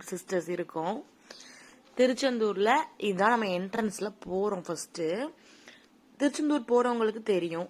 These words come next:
இப்போ இந்த போர்டு இருக்கு இல்லையா, இதோட லெஃப்ட் சைடுல தான்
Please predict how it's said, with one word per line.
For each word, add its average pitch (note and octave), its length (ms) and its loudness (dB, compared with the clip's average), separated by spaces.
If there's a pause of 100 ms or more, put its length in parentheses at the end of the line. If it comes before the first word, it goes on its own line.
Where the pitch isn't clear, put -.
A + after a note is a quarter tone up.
(160)
இப்போ F3+ 280 -4
இந்த E3+ 460 -6
போர்டு G#3 320 2
இருக்கு F#3+ 200 -4
இல்லையா, F3 440 2 (340)
இதோட F#3 540 2
லெஃப்ட் F#3+ 520 0
சைடுல G#3 400 0
தான் G#3 340 -2